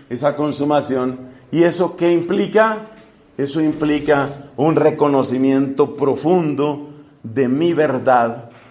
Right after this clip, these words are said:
de lo dramático de mi condición. ¿Y dónde descubro yo lo dramático de mi condición? Allí donde aparecen las consecuencias. ¿Y las consecuencias cuáles son?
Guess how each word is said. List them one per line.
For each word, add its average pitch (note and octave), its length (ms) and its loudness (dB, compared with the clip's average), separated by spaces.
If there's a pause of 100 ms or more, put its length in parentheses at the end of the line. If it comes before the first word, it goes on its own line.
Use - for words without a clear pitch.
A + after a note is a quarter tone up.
(360)
de D3+ 240 0
lo D3 160 4
dramático D#3 720 -2
de C3+ 140 -4
mi C3 140 -4
condición. A#2+ 920 -6 (140)
¿Y D#3+ 80 2
dónde F3+ 360 4
descubro D#3+ 520 0
yo D#3 160 -2
lo D#3+ 140 0
dramático C#3+ 640 0
de C3+ 60 -2
mi C3 140 -2
condición? B2 680 -8
Allí A#2 200 -2
donde C3 240 2
aparecen A#2+ 480 0
las A#2+ 160 -6
consecuencias. A2+ 880 -4 (400)
¿Y C#3 80 2
las C#3 180 4
consecuencias C3 760 -2
cuáles C3+ 320 0
son? E3+ 480 -2